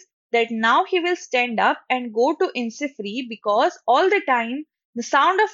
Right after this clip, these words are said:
lake waters striking the shore repeats in his mind।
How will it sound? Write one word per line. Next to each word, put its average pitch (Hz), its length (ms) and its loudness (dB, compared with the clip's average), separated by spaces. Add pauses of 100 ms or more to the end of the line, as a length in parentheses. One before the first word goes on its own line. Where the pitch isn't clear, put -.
(120)
lake 277 280 0
waters 214 460 -2 (320)
striking 311 480 0
the 349 140 0
shore 262 340 0
repeats 262 580 -4
in 262 100 -2
his 254 160 -4 (160)
mind। 190 280 -10